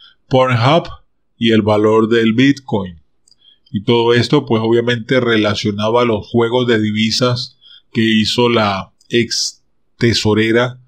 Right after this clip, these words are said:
que al mismo tiempo fue la ex enfermera. Ella quiere que la juzguen porque supuestamente cree que va a ganar para que la dejen en libertad mientras sigue en el juicio del esposo.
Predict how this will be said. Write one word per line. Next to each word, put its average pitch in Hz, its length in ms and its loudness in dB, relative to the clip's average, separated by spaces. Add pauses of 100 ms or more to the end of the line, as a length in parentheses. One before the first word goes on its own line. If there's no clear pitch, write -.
(300)
que 131 100 -2
al 117 80 0
mismo 110 300 -8
tiempo 113 420 -2
fue 113 220 0
la 113 260 -2
ex 117 380 -4
enfermera. 98 760 -6 (1040)
Ella 123 300 -2
quiere 147 300 2
que 139 120 2
la 101 300 0
juzguen 151 640 0 (640)
porque 110 200 -8
supuestamente 123 760 -4
cree 127 300 2
que 113 100 -2
va 107 140 0
a 110 40 0
ganar 123 320 0 (1200)
para 123 300 2
que 123 120 0
la 107 120 0
dejen 110 240 0
en 120 160 -2
libertad 139 480 2
mientras 135 480 -4
sigue 120 380 -2
en 117 80 -2
el 110 80 -2
juicio 113 420 -2
del 110 140 0
esposo. - 580 -4